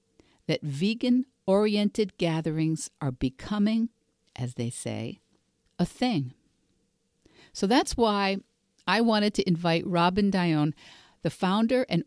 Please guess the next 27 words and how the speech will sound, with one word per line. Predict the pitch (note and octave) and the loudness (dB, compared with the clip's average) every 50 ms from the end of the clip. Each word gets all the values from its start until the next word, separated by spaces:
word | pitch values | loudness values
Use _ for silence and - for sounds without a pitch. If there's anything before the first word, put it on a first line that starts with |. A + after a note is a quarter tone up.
| _ | _
organizer | - G#3+ A#3 A3+ A3+ G#3 G3+ F#3+ F#3+ F#3 F3 G3+ F#3 - - | 2 2 4 6 4 4 4 4 2 0 0 0 0 0 0
of | E3 D3 C#3+ | -2 -4 0
Rhode | D#3+ D#3 D3+ | 0 0 2
Island | D#3 D#3 E3 G3 G#3+ G3+ E3 | 2 2 2 2 2 2 2
Veg | D#3 D#3+ D#3+ - | 2 0 0 0
Fest, | - - - B2+ C#3+ - - - _ _ - | -2 -6 -6 -6 -6 -8 -10 -18 _ _ -2
in | G3 A#3 | 0 0
advance | A3+ A3 F#3 - F#3 F3+ F3+ F#3 - - - - - _ - | 2 0 0 -2 -2 0 0 -2 -4 -4 -8 -8 -8 _ -4
of | - D3 C#3+ D#3+ F#3+ - | -2 0 0 0 -2 -4
her | - - F#3 - - - | -4 -4 -4 -2 0 0
upcoming | G#3 - - - - A3 G3 F#3 F#3 F3+ E3+ | -2 -2 -2 -6 -2 0 2 2 4 2 2
Veg | D3+ D#3 F3 G3+ G3 | 2 0 0 -2 -2
Fest | - - - D3+ C#3+ D3+ - - - - _ | -4 -6 -4 -4 -4 -4 -4 -6 -10 -10 _
twenty | - - G3 F#3 F3+ - - E3+ | -2 0 0 0 0 0 -2 -2
twenty-three, | E3+ - - F#3 E3+ E3 E3 - - - F#3+ F3+ D#3+ | -2 0 0 0 0 0 0 -2 -4 -2 -2 0 0
which | D#3 D3 - | 0 0 -2
is | E3+ D#3+ | -4 -4
happening | - - F3 E3+ - - G#3 G#3+ A3 G#3+ - | -4 -4 -4 -4 -4 -2 -2 -2 -2 -4 -6
in | - G#3 E3 | -4 -4 -2
just | D3 - F#3 F3+ F#3+ F#3+ - - - - - - - _ - | -2 0 -2 -2 -2 -2 -4 -8 -10 -12 -14 -20 -18 _ -8
a | E3+ | -8
few | D#3+ - - F#3 F#3 F3 | -8 -6 -2 -2 -2 0
days, | D#3 E3+ D3 C3 - C2+ - - - _ - - - - - _ _ _ _ _ _ | 0 0 -2 -2 -2 -4 -8 -10 -12 _ -20 -20 -20 -20 -20 _ _ _ _ _ _
February | - - - G#3 F#3+ F3 A3+ A3+ A#3 B3+ C4+ | -14 -4 2 2 2 4 4 4 4 4 2
fourth | - - - G#3 G3+ G#3+ - | 2 2 2 4 4 4 4
and | A#3+ A3 A3 | 4 2 4
fifth | - F3+ E3 E3 - - - - | 4 2 0 0 -2 -6 -20 -20